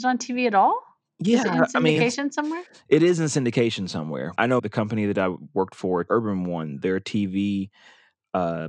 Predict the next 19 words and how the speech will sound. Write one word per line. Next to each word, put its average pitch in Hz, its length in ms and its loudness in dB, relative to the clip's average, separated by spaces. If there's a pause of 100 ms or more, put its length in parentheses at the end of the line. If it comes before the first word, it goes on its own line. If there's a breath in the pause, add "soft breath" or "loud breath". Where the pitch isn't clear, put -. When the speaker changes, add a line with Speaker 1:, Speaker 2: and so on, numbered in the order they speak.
Speaker 2:
platform, 87 540 -4
T 92 180 -6
V 92 200 -4
One, 78 580 -6 (300)
played 78 380 -8
The - 40 -20
Cosby - 380 -10
Show - 460 -10
or 80 100 -4
plays 85 300 -4
syndicated - 540 -10
episodes - 300 -12
of - 100 -16
The - 60 -20
Cosby - 340 -12
Show - 260 -16
and - 120 -12
stuff. - 340 -20
So, - 220 -18